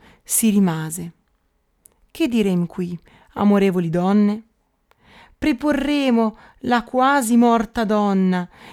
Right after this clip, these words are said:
e il già rattipiedito amore per la spossata speranza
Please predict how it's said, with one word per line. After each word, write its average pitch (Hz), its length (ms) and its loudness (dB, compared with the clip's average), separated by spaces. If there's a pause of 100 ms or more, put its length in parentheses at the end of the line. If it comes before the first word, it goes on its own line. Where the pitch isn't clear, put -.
(120)
e 226 160 2
il 208 180 0
già 233 440 -2 (500)
rattipiedito 233 1400 -2
amore 202 600 2
per 202 200 -4
la 202 120 -4
spossata - 680 -2
speranza 185 880 -6